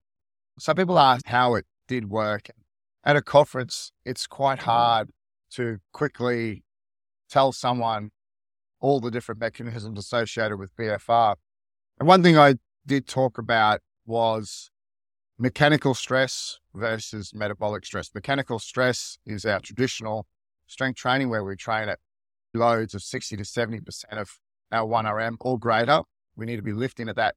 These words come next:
to create the responses, all the pathway responses, the molecular responses, the hormonal responses that gives us the changes in our muscle tissue to improve either muscle strength, hypertrophy,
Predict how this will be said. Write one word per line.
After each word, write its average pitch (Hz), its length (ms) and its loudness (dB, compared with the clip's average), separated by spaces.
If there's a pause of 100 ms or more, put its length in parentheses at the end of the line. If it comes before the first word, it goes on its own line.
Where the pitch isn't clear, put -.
(120)
to 101 220 -8 (400)
create 139 400 2
the 120 80 -6
responses, 120 840 -6 (480)
all 131 140 0
the 113 60 -2
pathway 135 580 6
responses, 117 560 -8
the 104 100 -12
molecular 120 560 -2
responses, 107 540 -10
the 101 100 -10
hormonal 120 560 -2
responses 113 720 -8 (800)
that 127 220 0 (140)
gives 131 300 0
us 131 400 0 (220)
the 117 80 -6
changes 135 600 2
in 120 80 -2
our 117 160 0
muscle 110 580 -4
tissue 113 480 -6 (420)
to 117 420 0 (140)
improve 123 560 -2
either 101 220 -4
muscle 110 320 -4
strength, 139 500 -4
hypertrophy, 127 1080 -2